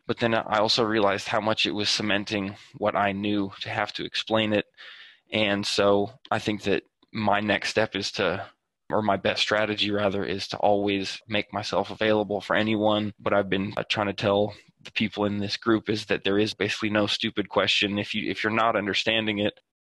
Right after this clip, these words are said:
really, uh, use people as an asset, use people as a,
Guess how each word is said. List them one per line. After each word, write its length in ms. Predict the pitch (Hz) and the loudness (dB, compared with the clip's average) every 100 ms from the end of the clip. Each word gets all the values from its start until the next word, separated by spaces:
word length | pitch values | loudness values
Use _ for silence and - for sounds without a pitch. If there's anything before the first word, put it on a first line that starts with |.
| _ _ _ _ _ - | _ _ _ _ _ -18
really, 400 | - 110 107 101 - | -4 0 0 -2 0
uh, 80 | 107 | 0
use 340 | 107 117 123 | 0 0 0
people 320 | - 117 113 | 0 -2 2
as 140 | 101 104 | 2 2
an 80 | 98 | 0
asset, 380 | 110 120 110 | 0 2 0
use 160 | 101 104 | 0 -4
people 300 | 101 98 104 | -6 -2 0
as 220 | 101 98 | 0 -2
a, 240 | 95 98 | -6 -6